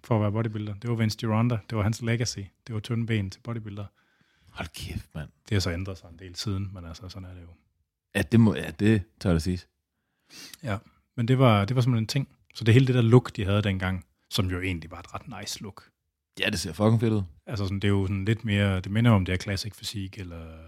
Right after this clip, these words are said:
Speaker 1: sådan noget, ikke? Øh, ja, det var et nice look. Altså det, det, det der blocky, supermassive noget, det er
Speaker 2: Jamen også fordi, altså deres forlov har stadig sådan,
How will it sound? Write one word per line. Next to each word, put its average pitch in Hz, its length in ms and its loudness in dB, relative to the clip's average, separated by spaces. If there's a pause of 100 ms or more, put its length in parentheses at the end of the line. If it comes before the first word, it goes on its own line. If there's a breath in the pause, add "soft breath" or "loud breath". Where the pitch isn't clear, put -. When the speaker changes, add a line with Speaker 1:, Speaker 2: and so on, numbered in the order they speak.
(220)
Speaker 1:
sådan 104 200 -16
noget, 107 100 -10
ikke? 123 120 -8 (1200)
Øh, 92 500 -4
ja, 123 100 -6 (160)
det 135 80 -4
var 131 80 4
et 120 60 2
nice 127 240 0
look. 131 240 -4 (360)
Altså 104 180 -4
det, 110 280 0
det, 120 200 -8
det 117 100 0
der 117 100 4
blocky, 113 440 0
supermassive 98 760 -4
noget, 104 320 -6
det 113 180 -8
er 92 360 -8 (420)
Speaker 2:
Jamen 110 140 8
også 110 120 6
fordi, 107 420 2
altså 92 220 0 (200)
deres 85 320 2 (100)
forlov 113 680 12
har 87 300 2
stadig 95 380 4
sådan, 85 440 0